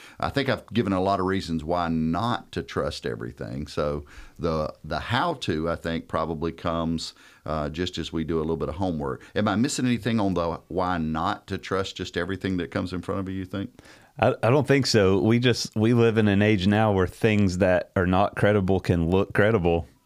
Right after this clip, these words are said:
Speaker 1: Yeah.
Speaker 2: So, I mean, w-, this is a, this is a time when people can make their own logos and make things look great, make things sound great.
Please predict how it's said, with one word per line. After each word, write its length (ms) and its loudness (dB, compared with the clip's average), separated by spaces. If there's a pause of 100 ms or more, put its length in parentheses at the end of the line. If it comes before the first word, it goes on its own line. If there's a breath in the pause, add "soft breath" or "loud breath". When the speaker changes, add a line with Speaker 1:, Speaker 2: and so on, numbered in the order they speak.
(140)
Speaker 1:
Yeah. 200 0 (100)
Speaker 2:
So, 320 2
I 80 2
mean, 280 4
w-, 220 0 (180)
this 340 0
is 160 2
a, 280 4 (140)
this 180 0
is 120 4
a 80 2
time 280 2
when 160 2
people 300 2
can 220 0
make 220 2
their 180 4
own 240 4
logos 680 4
and 100 2
make 220 0
things 240 0
look 220 2
great, 480 2
make 160 -4
things 240 -2
sound 320 2
great. 340 0